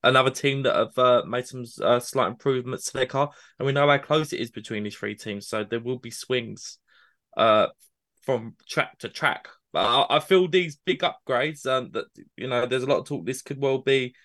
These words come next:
the B-spec car that they've been talking about since pre-season. These upgrades are gonna be season defining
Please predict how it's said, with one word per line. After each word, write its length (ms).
the 80
B-spec 520
car 320
that 140
they've 160
been 160
talking 340
about 340
since 240
pre-season. 840
These 200
upgrades 420
are 60
gonna 180
be 120
season 400
defining 600